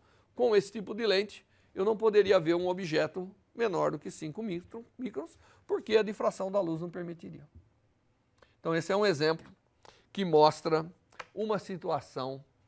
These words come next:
onde, é, a difração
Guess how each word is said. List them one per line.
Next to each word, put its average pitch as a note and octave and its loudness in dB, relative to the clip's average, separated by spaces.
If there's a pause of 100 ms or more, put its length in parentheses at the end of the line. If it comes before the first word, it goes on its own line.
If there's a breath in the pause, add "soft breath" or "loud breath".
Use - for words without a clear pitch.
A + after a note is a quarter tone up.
(340 soft breath)
onde, D#3+ 2 (520 soft breath)
é, C3+ 0 (920)
a B2+ -2
difração C#3 -6